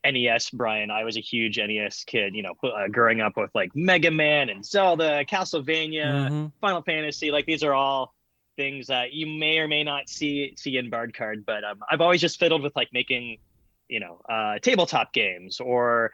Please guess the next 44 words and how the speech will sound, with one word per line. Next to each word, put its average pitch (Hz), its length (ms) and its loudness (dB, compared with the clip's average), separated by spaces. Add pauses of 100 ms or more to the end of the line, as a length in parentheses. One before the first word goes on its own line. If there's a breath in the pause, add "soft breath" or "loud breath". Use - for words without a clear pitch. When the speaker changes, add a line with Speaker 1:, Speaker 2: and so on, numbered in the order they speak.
(160 loud breath)
Speaker 1:
board 208 320 6
games 104 520 -2
or 139 140 4
just, 151 160 2
like, 170 120 2
different 170 200 2
types 156 180 -4
of 135 100 2
video 117 260 0
games. 95 260 -8
I 110 40 -4
was 117 120 -4
really 139 160 4
bit 139 160 2
into 131 300 -4
Flash 117 480 0
way 104 140 0
back 104 300 -2
in, 107 60 -4
like, 98 160 -8
the 101 80 -8
early 104 240 -2
two 110 140 -4
thousands. 98 480 -4
So 120 80 2
I've 110 80 2
got 113 140 4
a 113 60 2
couple 123 240 0
of 104 100 0
Flash 143 320 4
games 113 280 0
on 110 140 -6
Newgrounds, 98 560 -4
uh, - 100 -2
Speaker 2:
Ah. 190 300 -8
Speaker 1:
if 90 80 -8
you 123 100 2
could, 131 160 -2
if 139 100 -2
you 135 80 4
could 127 180 0
find 110 260 0
them. 92 180 -8